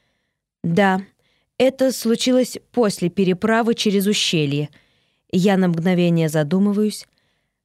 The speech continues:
Натан повредил ногу, пока мы пробирались через древесный затор. Его ступня застряла между стволами, он вывернул ногу и поранился.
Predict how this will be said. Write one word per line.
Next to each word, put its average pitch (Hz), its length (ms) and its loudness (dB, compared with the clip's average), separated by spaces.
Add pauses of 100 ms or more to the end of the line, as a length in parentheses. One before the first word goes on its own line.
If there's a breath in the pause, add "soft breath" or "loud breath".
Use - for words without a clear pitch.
(120)
Натан 233 480 2
повредил 220 540 2
ногу, 226 400 2
пока 202 360 -2
мы 196 120 2
пробирались 196 760 0
через 185 300 0
древесный 180 720 0
затор. 185 540 0 (760)
Его 214 260 2
ступня 226 480 0
застряла 196 540 0
между 208 320 0
стволами, 190 720 0 (300 soft breath)
он 226 280 2
вывернул 202 560 2
ногу 226 360 2
и - 140 -2
поранился. 170 800 0